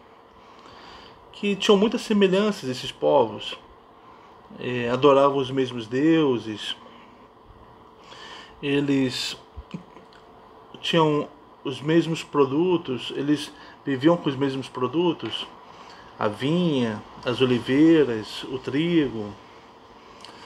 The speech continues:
mas também tinham muitas diferenças.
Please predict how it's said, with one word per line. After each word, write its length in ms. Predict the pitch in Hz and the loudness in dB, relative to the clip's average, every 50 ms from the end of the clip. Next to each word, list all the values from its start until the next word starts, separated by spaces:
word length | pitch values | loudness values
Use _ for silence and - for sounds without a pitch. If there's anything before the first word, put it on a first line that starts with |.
| - - - - - - | -20 -20 -20 -20 -14 -6
mas 300 | 254 180 165 170 175 - | 0 2 2 2 2 0
também 320 | - 170 143 143 160 190 196 | -2 -2 0 0 0 -2 -4
tinham 260 | 185 - - 196 180 | -4 -2 -2 0 0
muitas 400 | 185 190 - 226 202 - - - - | 0 0 0 -2 -2 -2 -8 -12 -10
diferenças. 880 | 170 - - 226 214 202 185 175 156 135 - - 113 104 - - - | -10 -2 4 4 4 4 4 0 0 -2 -4 -8 -12 -12 -12 -12 -12